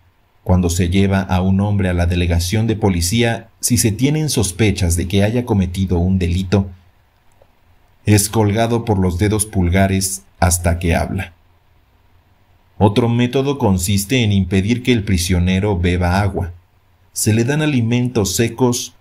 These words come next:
pero no bebidas, hasta que ya no puede tragar más. Con frecuencia los prisioneros declaran ante el juez que han sido torturados para hacerlos confesar,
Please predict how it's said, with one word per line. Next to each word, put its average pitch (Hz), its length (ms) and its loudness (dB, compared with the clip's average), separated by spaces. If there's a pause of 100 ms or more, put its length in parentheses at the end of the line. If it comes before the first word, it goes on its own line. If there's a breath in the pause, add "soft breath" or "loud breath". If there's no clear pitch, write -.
(120)
pero 101 200 2
no 123 160 0
bebidas, 98 640 -4 (380)
hasta 95 240 0
que 92 120 0
ya 101 140 2
no 101 220 -2
puede 110 320 -2
tragar 90 500 0
más. 87 480 -4 (1080)
Con 120 200 2
frecuencia 147 500 0
los 135 140 -2
prisioneros 107 680 0
declaran 98 480 0
ante 90 300 0
el 82 100 0
juez 101 380 0
que 95 140 0
han 92 100 2
sido 95 280 0
torturados 92 680 0
para 85 220 0
hacerlos 90 460 0
confesar, 95 680 -2